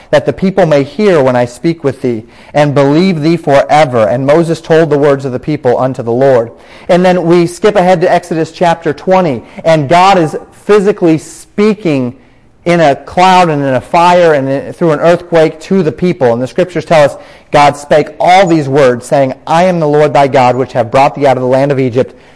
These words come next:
out of the house of bondage." And he continues to give them the Ten Commandments, the divine law by which they were to live their lives. It was this law by which God governed his people.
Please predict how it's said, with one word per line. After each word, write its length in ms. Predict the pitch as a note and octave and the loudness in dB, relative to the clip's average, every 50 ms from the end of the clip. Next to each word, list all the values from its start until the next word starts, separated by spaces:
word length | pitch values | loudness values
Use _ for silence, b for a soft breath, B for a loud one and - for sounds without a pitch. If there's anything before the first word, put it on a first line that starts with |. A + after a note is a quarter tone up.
| B B - | B B 0
out 180 | C3+ C#3 C#3+ C#3 | 0 2 2 2
of 80 | B2+ | 0
the 60 | B2+ A#2+ | -2 -4
house 300 | G#2+ C3+ C3+ C3+ C3 C3+ | 0 0 0 0 0 -4
of 120 | A#2+ A#2 | -2 0
bondage." 380 | C3+ C3+ C#3+ C#3+ C3 A#2+ A2 C3 | 0 0 0 0 -2 -4 -6 -6
And 100 | C3+ D3 | -6 -6
he 80 | D#3+ | -4
continues 560 | D#3 - E3+ D3+ - G3 G3 G3+ G#3 G3+ F#3+ | -4 -4 -6 -4 -4 -4 -4 -2 -2 -4 -4
to 120 | - - D#3+ | -6 -6 -4
give 260 | C3 D3+ E3 C#3+ C3+ | -2 -2 -2 -2 -2
them 280 | D3 D3+ D3 C#3+ C#3+ B B B B B | -2 -2 -2 -4 -6 B B B B B
the 140 | C#3 C#3+ C#3+ | -4 -4 -4
Ten 260 | - D#3 C#3+ C#3 C3+ | -4 -4 -6 -6 -6
Commandments, 640 | - C#3 C#3 D3+ D#3+ D#3 C3+ A#2+ G#2+ - - - B B B B - | -8 -6 -4 -2 -2 -2 -2 -4 -8 -10 -14 -20 B B B B -4
the 120 | C#3 D3+ | -4 -2
divine 640 | C3+ D3+ D3+ B2 A#2+ C#3+ D3 D3+ D#3+ E3+ F#3 F#3+ F#3 | 0 -2 -2 -2 -2 0 0 0 0 0 0 0 0
law 460 | F3 F3 F#3 F3 E3 C#3+ C3+ C3+ D3 | 0 2 2 4 4 4 4 4 2
by 240 | C3+ - C3 C3 C#3 | 2 2 2 2 2
which 320 | C#3 C3 C3+ C3+ - - | 2 2 0 -2 -2 -2
they 120 | - D3 C#3 | -2 0 0
were 200 | C#3 C#3 C3+ B2+ | 2 0 0 -2
to 180 | - - D3 | -4 -6 -6
live 480 | C#3 C3+ C#3+ E3 D3 C3+ A#2+ A#2+ B2 B2 b b b b b - | -4 -2 0 2 2 2 2 0 -4 -8 b b b b b -4
their 240 | B2 C#3 C3+ C3 C3 | 0 2 2 2 2
lives. 720 | B2+ C#3 D3 C#3+ C3+ A#2+ A#2 A#2 A#2 G2+ - - - - B B B B B B B | 2 2 2 4 2 2 0 -2 -6 -14 -18 -20 -20 -20 B B B B B B B
It 100 | F3 F3+ | 0 0
was 260 | D#3 E3 D#3 C#3+ - - - | 2 0 0 -2 -6 -10 -10
this 360 | C#3 B2 D3+ G3+ G#3+ G#3+ - | -6 -2 0 0 0 0 0
law 360 | G3+ G3+ G#3 G3+ F3 D#3 D3 C3+ | 0 2 4 4 4 4 4 4
by 180 | D3 C#3+ D3 | 2 2 4
which 320 | C#3+ D#3 E3 D#3+ - - C3 | 2 2 0 -2 -4 -4 0
God 440 | E3 D3+ D3+ D#3 D#3 C#3 C3+ B2 | 2 2 4 2 2 0 -2 0
governed 440 | C#3 E3 E3+ F3+ E3 E3 D3+ D3+ C#3 | 2 2 2 4 2 2 0 0 -2
his 240 | B2+ D3+ D3+ C#3 - | -2 -2 -2 -2 -4
people. 560 | - - D#3+ D3+ - - B2+ G#2+ G#2 - B | -2 -2 -2 -2 0 -2 -2 -2 -2 -6 B